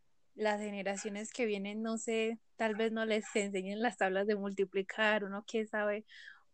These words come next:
por tener una calculadora a la mano o alguna tecnología que,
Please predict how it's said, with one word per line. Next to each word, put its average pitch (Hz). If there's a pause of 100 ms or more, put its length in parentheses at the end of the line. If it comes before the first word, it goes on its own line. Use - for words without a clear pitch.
(100)
por 190
tener 190
una 202
calculadora 190
a 196
la 202
mano 190 (240)
o 190
alguna 190
tecnología 190
que, 190